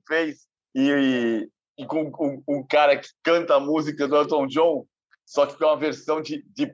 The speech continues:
Bucket Man, <laughs> que é o homem do balde.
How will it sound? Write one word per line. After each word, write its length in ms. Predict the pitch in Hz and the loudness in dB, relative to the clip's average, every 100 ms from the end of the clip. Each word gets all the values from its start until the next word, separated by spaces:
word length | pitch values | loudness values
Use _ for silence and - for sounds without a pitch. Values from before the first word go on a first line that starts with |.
| - | -2
Bucket 500 | 160 190 - 180 151 | 2 4 2 -2 -2
Man, 380 | 143 156 151 127 | 0 4 4 0
<laughs> 20 | |
que 140 | - 226 | 0 2
é 20 | |
o 120 | 214 | 4
homem 500 | 185 247 226 262 294 | 4 2 2 0 0
do 200 | 285 330 - | 0 0 2
balde. 420 | 247 240 262 | 2 4 2